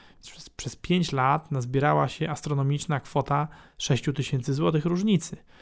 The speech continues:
w naszej wilo-, wielomilionowej spółce. A skoro nie mogę mu ufać w takim obszarze,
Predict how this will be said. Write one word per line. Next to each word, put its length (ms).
w 40
naszej 280
wilo-, 260
wielomilionowej 720
spółce. 420
A 60
skoro 400
nie 120
mogę 260
mu 200
ufać 260
w 60
takim 320
obszarze, 460